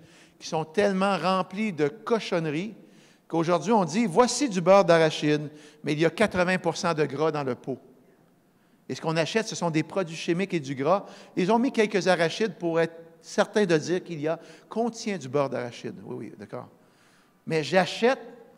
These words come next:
le cancer. Je paye en spécial un kilo de beurre d'arachide pour manger quatre-vingts pour cent de gras. Et on appelle ça du beurre d'arachide. Vous me suivez ? Tu sais, on a regardé sur YouTube des fromages que quand ça sort de la machine, c'est gris.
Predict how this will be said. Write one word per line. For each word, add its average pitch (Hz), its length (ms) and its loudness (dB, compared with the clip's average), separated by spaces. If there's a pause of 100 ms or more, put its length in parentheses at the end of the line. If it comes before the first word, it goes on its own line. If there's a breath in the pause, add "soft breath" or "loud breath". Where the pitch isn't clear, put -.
(140)
le 156 160 0
cancer. 196 880 -4 (800 soft breath)
Je 156 140 -2
paye 240 320 6
en 202 100 2
spécial 226 600 6
un 240 160 6
kilo 233 320 4
de 190 120 6
beurre 185 200 8
d'arachide 180 520 2 (340 loud breath)
pour 165 160 0
manger 208 440 2
quatre-vingts 190 440 2
pour 180 160 -6
cent 190 160 -2
de 165 120 2
gras. 156 320 0 (300 loud breath)
Et 160 60 0
on 165 120 0
appelle 170 260 2
ça 196 160 0
du 143 120 -8
beurre 156 240 4
d'arachide. 135 500 -2
Vous 156 100 -4
me 160 80 -8
suivez ? 202 320 -4
Tu - 40 -20 (920 soft breath)
sais, 240 100 4
on 226 100 6
a 190 80 4
regardé 185 560 4 (580 loud breath)
sur 180 280 2
YouTube 233 640 4
des 185 160 4
fromages 220 840 2 (240 loud breath)
que 180 100 -4
quand 262 260 0
ça 208 160 2
sort 240 280 2
de 196 100 4
la 196 120 6
machine, 196 460 2
c'est 190 260 0
gris. 196 640 -2